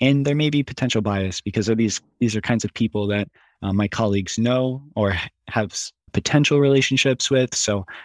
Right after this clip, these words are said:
so those are the shortcomings of a study like this.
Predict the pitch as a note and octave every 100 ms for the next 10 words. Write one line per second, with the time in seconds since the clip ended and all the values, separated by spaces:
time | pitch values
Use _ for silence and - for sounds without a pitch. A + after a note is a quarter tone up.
0 | - _ _ - A#2+ B2+ B2 A2 G2 F#2+
1 | F2+ G2 F#2 F#2 - - - G#2 F2+ E2+
2 | - F2+ F2 -